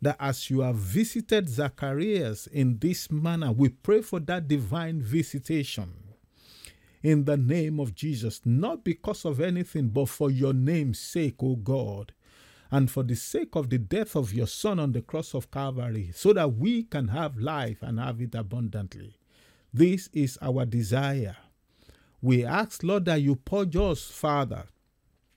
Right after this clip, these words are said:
from every doctrine that is not right.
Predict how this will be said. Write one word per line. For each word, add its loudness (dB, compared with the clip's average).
from 2
every 0
doctrine 0
that 0
is -4
not 0
right. -8